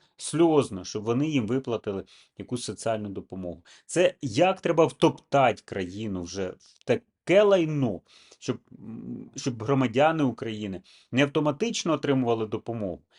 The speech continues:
як чиновники отримують. І квартири отримують, і доплати отримують, і премії отримують, нічого тільки варті там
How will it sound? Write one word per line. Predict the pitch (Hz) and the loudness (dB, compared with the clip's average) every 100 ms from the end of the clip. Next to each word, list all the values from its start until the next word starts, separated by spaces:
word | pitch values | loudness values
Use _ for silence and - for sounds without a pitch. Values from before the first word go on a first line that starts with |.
| - | -2
як | 139 - | -2 2
чиновники | 254 269 262 139 113 - 95 | 4 6 6 6 2 -2 -6
отримують. | - 110 87 82 - _ _ _ | -6 -8 -8 -12 -18 _ _ _
І | 151 | -8
квартири | 139 147 147 - 214 190 | 0 2 2 4 6 6
отримують, | 170 135 151 147 135 120 | 4 0 -2 0 0 -2
і | 120 | -2
доплати | 107 - 147 170 - 143 | -4 0 4 4 4 0
отримують, | 135 135 120 110 - | 0 -2 -2 -4 -8
і | |
премії | - 151 165 139 131 | -4 0 0 0 0
отримують, | 120 127 120 110 - | -2 -2 -2 -4 -8
нічого | 107 120 | -8 -8
тільки | - - | -8 -6
варті | 113 120 - 104 | 0 2 2 -2
там | 101 | -8